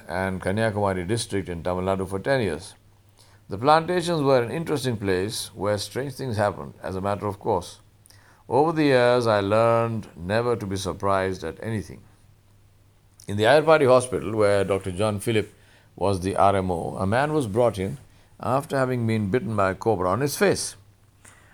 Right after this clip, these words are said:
How this happened is a story in itself. This man had the reputation of knowing some sort of magic spell that he claimed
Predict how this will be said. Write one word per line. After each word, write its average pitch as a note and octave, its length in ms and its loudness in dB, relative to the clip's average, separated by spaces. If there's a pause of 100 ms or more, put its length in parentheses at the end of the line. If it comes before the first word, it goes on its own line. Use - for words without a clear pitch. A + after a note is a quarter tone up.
How G3 180 4
this A#3 160 0
happened F#3 300 4
is E3 60 2
a B2+ 120 2
story C3 340 2
in G2 80 -2
itself. D#2+ 480 -4 (160)
This F#3+ 180 -2
man B2+ 440 4
had A#2 220 2
the G#2+ 100 2
reputation G#2 520 0
of F#2 140 -2
knowing A2+ 280 0
some G2 200 -2
sort F#2+ 220 -2
of E2+ 80 -4
magic G2 340 -2
spell F2 460 -2
that D#2+ 220 -6
he F2 100 -6
claimed F#2 420 -4